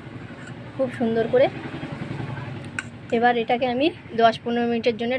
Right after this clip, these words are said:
ঢাকা দিয়ে রাখবো, কারণ সুজিটা অনেকটা ফুলে যাবে, তার জন্য ভিজে যাবে। চলো, তারপরে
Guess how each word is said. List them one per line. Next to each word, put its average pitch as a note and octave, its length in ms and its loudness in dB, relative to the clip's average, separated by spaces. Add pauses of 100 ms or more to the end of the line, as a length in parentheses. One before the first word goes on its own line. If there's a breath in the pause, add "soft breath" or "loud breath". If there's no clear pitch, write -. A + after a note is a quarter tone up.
(100)
ঢাকা A3+ 240 0
দিয়ে A3 160 2
রাখবো, A3 240 2 (580 loud breath)
কারণ A3+ 180 2 (100)
সুজিটা A#3 360 -2 (160)
অনেকটা A3 260 -2 (100)
ফুলে A3 300 2
যাবে, A3+ 160 4 (120)
তার G#3+ 200 2
জন্য G#3+ 180 -2 (140)
ভিজে A3 280 0
যাবে। A3 160 0 (1400)
চলো, A#3+ 220 4 (840)
তারপরে A3+ 320 0